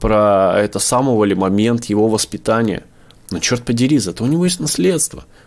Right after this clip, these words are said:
Он точно не умрет с голода. Интересно, а у вас есть наследство? У вас есть что-нибудь, чем вас могут обеспечить? Ну, типа, помочь вам в дальнейшем. Хорош, правда, вопрос?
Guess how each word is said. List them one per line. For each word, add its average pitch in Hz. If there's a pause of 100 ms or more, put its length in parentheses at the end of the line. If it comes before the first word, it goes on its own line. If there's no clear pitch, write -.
Он 95
точно 160
не 175
умрет 139
с 107
голода. 98 (920)
Интересно, 110
а 87
у 104
вас 98
есть 139
наследство? - (1200)
У 120
вас 104
есть 185
что-нибудь, 131
чем 104
вас 101
могут 98
обеспечить? - (400)
Ну, 110
типа, - (880)
помочь -
вам -
в -
дальнейшем. 98 (3000)
Хорош, 101
правда, 131
вопрос? -